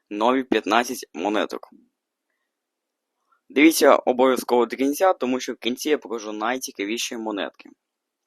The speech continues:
Ну що ж, давайте почнемо. Перша монетка — це такий фенік Г Д Р тисяча дев'ятсот п'ятдесят третього року. Такої монетки один фенік в мене ще не було, тому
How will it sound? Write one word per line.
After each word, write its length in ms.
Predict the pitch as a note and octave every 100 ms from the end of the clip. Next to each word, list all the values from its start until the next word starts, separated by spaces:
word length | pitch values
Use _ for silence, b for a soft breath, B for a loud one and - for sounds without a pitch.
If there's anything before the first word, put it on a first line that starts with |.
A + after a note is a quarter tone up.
| _
Ну 120 | - B2+
що 200 | - C#2
ж, 160 | - _ _ -
давайте 320 | C3 E3 D#3+
почнемо. 420 | D#3 - E2+ C2+ _ _ _ _ _ _ _ _ _ _
Перша 300 | D#3 E3+ F3+
монетка — 380 | E3 E3+ - C3+
це 280 | - C#3 B2+
такий 400 | G2+ - G2 -
фенік 560 | - B2 G#2+ F2+ - _ _ _ _ _ _ _ G#2
Г 200 | A2+ A2+
Д 140 | G#2
Р 320 | G2+ A2 D#3 - _ _ _ _ _ _ _ _ _ _ _ _ _ _
тисяча 460 | - D#3 D#3+ E3+ F3
дев'ятсот 460 | C#3 A2+ - B2+ -
п'ятдесят 360 | G#2 - G#2
третього 440 | G#2 G#2+ - G2 F#2+
року. 280 | D#2 - - _ _ _ _ _ _ _ _ _ _ _ _ _ b b b b b b _ _
Такої 340 | C#3 G3 G#3
монетки 440 | E3+ D#3 E3 - C3+
один 240 | C#3+ C#3
фенік 340 | - D3 C3 -
в 40 |
мене 220 | B2 A#2+
ще 160 | - A#2
не 120 | A#2
було, 300 | F2+ D2 D2
тому 360 | - A2+ C#3+